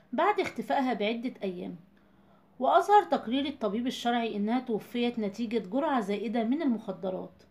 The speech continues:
ووفقا لما ذكرته المواقع الإعلامية هي ليالي أسد، وقد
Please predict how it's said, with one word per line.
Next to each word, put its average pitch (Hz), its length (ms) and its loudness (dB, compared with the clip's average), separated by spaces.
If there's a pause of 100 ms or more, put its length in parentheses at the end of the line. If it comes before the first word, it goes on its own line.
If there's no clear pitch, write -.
(2250)
ووفقا 359 420 4
لما 302 260 4
ذكرته 226 600 2
المواقع 220 640 2 (180)
الإعلامية 254 600 0
هي 262 280 0
ليالي 240 540 0
أسد، 180 280 -8 (680)
وقد 254 240 2